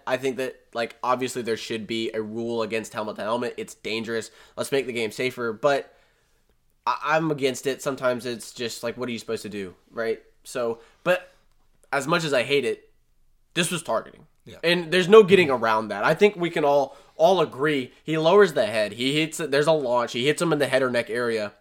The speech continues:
Speaker 1: I'm not sure it really matters. I mean, they've still gotta go score a touchdown in, like, twenty seconds or something like that, and it would have put them on, like, the forty-five-yard line. So,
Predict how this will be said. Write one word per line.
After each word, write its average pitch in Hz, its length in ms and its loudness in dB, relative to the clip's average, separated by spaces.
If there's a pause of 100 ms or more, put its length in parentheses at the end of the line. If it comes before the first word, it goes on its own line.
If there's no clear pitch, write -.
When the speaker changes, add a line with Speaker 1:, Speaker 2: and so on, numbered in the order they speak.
(340)
Speaker 1:
I'm 156 120 2
not 196 320 4
sure 170 240 0
it 123 160 0
really 127 180 0
matters. 117 560 -2 (400)
I 117 80 -8
mean, 123 140 -4
they've 120 120 -4
still 143 220 0
gotta 131 160 2
go 120 80 -4
score 117 240 -6
a - 20 -2
touchdown 113 400 -4
in, 110 80 -6
like, - 200 -8
twenty 113 260 -6
seconds 110 420 -6
or 127 60 -10
something 123 240 -8
like 139 160 -6
that, 135 260 -4
and 113 160 -10
it 110 140 -8
would 113 120 -8
have 104 60 -10
put 110 140 -12
them 113 140 -8
on, 104 100 -8
like, 104 160 -10
the - 80 -12
forty-five-yard 110 680 -6
line. 120 260 -6 (320)
So, 135 380 -2